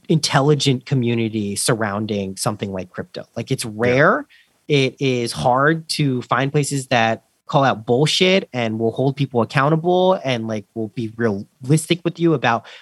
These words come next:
Speaker 1: why they're doing something, like, and not being like, "Oh, I have thought this out so well. This will go to this price because," I'm like, "I'm buying this shit. I hope it goes to this price."
Speaker 2: Every time I've ever
Speaker 1: You
Speaker 2: been
Speaker 1: know?
Speaker 2: in crypto discords, it's just, like, people posting, like, rocket emojis <laughs> and talking
Speaker 1: So,
Speaker 2: about
Speaker 1: like,
Speaker 2: Lambos.
Speaker 1: that,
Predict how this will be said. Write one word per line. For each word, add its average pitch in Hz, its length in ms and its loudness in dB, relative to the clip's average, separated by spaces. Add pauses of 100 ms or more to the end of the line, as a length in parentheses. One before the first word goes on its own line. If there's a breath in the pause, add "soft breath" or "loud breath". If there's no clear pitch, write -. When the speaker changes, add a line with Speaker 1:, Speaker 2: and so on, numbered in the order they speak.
Speaker 1:
why 120 380 4
they're 139 200 2
doing 131 360 -2
something, 170 500 -2
like, 127 220 -4
and 113 100 -8
not 131 160 -4
being 151 140 -6
like, 151 100 0
"Oh, 247 60 0
I 247 80 4
have 202 160 0
thought 226 260 0
this 196 160 -2
out 196 200 2
so 196 120 2
well. 165 320 0 (220 loud breath)
This 269 180 0
will 202 120 2
go 180 120 0
to 180 80 2
this 190 160 0
price 185 280 2
because," 196 360 0
I'm 165 80 -4
like, 143 180 -4
"I'm 247 120 0
buying 262 240 4
this 233 140 2
shit. 220 160 2
I 160 60 -2
hope 202 200 -4
it 240 60 -18
goes 233 180 0
to 190 60 -6
this 208 160 0
price." 196 160 0
Speaker 2:
Every 156 160 4
time 160 180 4
I've 139 80 4
ever 135 140 6
Speaker 1:
You 135 40 6
Speaker 2:
been 135 100 6
Speaker 1:
know? 120 100 6
Speaker 2:
in - 40 0
crypto 117 320 2
discords, 98 540 0
it's 101 80 -2
just, 113 140 0
like, 104 100 2
people 110 260 -2
posting, 95 520 0
like, 87 280 2
rocket 87 560 0
emojis 87 840 -2 (100)
<laughs> - 420 -8
and 110 160 -4
talking 110 180 2
Speaker 1:
So, 113 40 4
Speaker 2:
about 104 140 4
Speaker 1:
like, - 40 0
Speaker 2:
Lambos. 87 540 0
Speaker 1:
that, 220 300 2